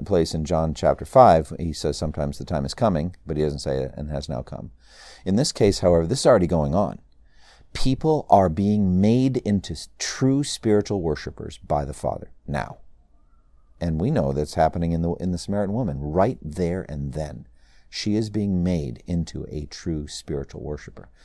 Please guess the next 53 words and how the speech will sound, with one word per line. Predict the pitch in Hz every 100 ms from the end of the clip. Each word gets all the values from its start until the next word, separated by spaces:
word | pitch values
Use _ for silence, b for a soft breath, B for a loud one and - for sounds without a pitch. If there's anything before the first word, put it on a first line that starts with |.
| b b b
So | - 87
the | 76
time | - 113 143
is |
coming | - 87 87
and | 85
has | 82
now | 85
come | 92 - 69 73 b b -
when | 101 95
those | 92 107 135 -
who | 117
worship | 90 104 107 110
the |
Father | 104 - 85 73 76
will | 76
worship | 76 85 - -
in | 73 73
spirit | - - 85 73 73
and | 73
truth. | - 90 - - B B B B
So | - 92
the | 82
f-, | - - - -
the, | 90 87 -
I | 82 113
would | 143 -
say | - 71 73
that, | 78 -
that | 82 -
a | -
key | - - 139 147
aspect | 127 127 - 113
of | 104
worship | 92 90 - -
here | 73 -
is | 76
that | - 73
it's | -
focused | - - - 107 104 120 113 - -
on | 92 87
the |
Father. | 85 - - - - - - - B B B B B - 87
It's | - -
not | 85
to | -
say | -
we | 143 131
don't | 85
worship | 73 - -
Jesus. | - - - - 90
We | 87
do. | 95 135